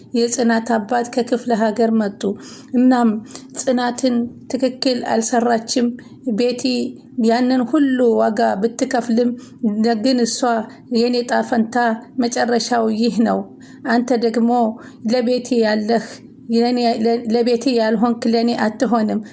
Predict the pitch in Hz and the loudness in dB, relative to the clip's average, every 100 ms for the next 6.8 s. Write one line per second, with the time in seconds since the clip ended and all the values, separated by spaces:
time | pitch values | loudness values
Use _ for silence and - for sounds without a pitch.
0 | - - 240 240 254 240 247 202 202 202 | -10 -2 -2 0 -2 0 -2 0 0 -4
1 | - - - - 254 247 226 240 233 214 | -12 -20 -14 -4 0 2 2 0 0 2
2 | 220 - 214 226 247 254 254 254 233 240 | 0 0 2 2 2 2 0 0 0 2
3 | 233 - 208 214 - - 233 233 254 233 | 0 0 -2 -2 -4 0 2 2 2 0
4 | 269 269 233 247 240 254 240 240 233 208 | 0 0 0 0 0 0 0 0 0 0
5 | 208 233 226 220 233 226 240 226 - 240 | 0 2 2 2 2 0 0 0 -2 -4
6 | 247 226 226 247 240 247 247 247 | 0 0 0 -2 -4 -4 -2 -2